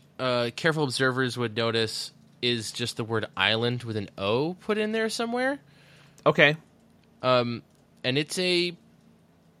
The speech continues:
Speaker 1: point-and-click adventure, let's say, um, that's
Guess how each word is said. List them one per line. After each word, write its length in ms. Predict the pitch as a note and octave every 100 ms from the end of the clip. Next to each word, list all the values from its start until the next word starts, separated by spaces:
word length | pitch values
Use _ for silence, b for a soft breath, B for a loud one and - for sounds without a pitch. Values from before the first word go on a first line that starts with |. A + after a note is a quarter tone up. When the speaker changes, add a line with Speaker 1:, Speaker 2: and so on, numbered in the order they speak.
| -
Speaker 1:
point-and-click 720 | F3 F3+ D3+ D#3+ - D#3+ D3+
adventure, 720 | C3+ A#2 G2+ - E2 - A2+ - -
let's 200 | G#2+ -
say, 320 | F#2+ A1 A2+ - - _ - _ _ - - - - - - -
um, 280 | A2 G#2
that's 340 | G#2 G#2 -